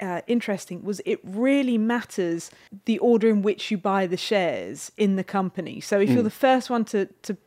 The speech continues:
Speaker 1: put a share into a company, you set the I P O, you set
Speaker 2: Yeah.
Speaker 1: the value of each share.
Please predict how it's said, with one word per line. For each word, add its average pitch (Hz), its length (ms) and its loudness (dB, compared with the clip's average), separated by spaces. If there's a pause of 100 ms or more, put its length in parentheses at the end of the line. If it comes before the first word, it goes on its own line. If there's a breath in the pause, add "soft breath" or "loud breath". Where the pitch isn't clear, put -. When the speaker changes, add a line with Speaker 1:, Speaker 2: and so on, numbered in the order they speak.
Speaker 1:
put 208 160 2
a - 20 -4
share 196 260 0
into 180 200 -4
a 175 40 -2
company, 185 640 -4
you 202 140 -4
set - 240 -2
the 185 100 0
I 175 120 0
P 170 200 -4
O, 160 280 -2 (280 soft breath)
you 196 80 -6
set 208 120 4
Speaker 2:
Yeah. 190 40 8
Speaker 1:
the 214 100 0
value 180 520 2
of 196 100 -4
each - 280 -8
share. 175 480 0